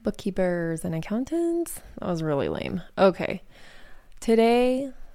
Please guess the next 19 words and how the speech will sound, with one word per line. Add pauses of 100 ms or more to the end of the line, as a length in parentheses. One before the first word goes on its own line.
(220)
this
week's
episode
is (240)
all
about (520)
how
to
find (160)
your
new
bookkeeping
clients.
<laughs>
I
am, (100)
like,
this,
it's,